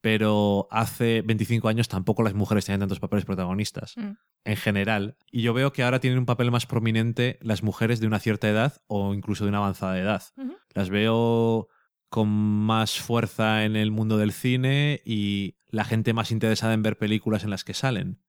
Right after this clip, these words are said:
Speaker 1: Y Robin Wright debería ser un buen ejemplo porque, aparte de, aparte de todo, sí, eh, es más mayor que hace veinte años, <laughs> como todo el mundo,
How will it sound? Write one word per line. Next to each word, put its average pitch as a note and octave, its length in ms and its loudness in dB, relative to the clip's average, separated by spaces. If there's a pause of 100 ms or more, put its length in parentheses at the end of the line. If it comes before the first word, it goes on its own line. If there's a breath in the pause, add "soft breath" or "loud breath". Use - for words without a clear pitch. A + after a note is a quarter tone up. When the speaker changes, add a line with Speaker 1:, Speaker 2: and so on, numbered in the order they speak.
(100)
Speaker 1:
Y A2 300 0
Robin G#2 300 2
Wright G#2+ 180 2
debería G#2 320 2
ser G#2 140 0
un G#2 80 0
buen G#2+ 100 0
ejemplo G#2+ 400 0
porque, G2+ 380 -6
aparte G2+ 380 -2
de, G#2 240 0 (100)
aparte F#2 320 -4
de F#2+ 140 2
todo, G2+ 340 0 (180 soft breath)
sí, G#2+ 380 2 (100)
eh, F2+ 480 -6
es - 180 -4
más G2+ 200 -2
mayor G2+ 380 0
que - 120 -8
hace F#2+ 180 -6
veinte G2+ 300 -2
años, G#2+ 560 -2
<laughs> - 320 -4 (140)
como G2 240 -6
todo G#2+ 120 2
el A2 80 4
mundo, C3+ 360 2